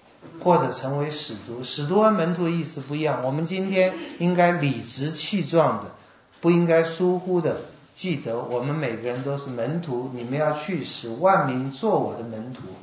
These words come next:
门徒就是耶稣的学生，就是真，接受耶稣做主的，呃，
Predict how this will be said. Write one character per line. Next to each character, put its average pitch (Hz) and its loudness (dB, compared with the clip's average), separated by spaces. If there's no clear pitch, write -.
门 160 2
徒 143 -2
就 143 -4
是 135 -4
耶 165 0
稣 185 -6
的 156 -4
学 135 -2
生， 147 -2
就 147 -4
是 143 -2
真， 175 -6
接 202 6
受 160 2
耶 165 2
稣 165 -4
做 156 2
主 113 -6
的， 113 -6
呃， 107 -20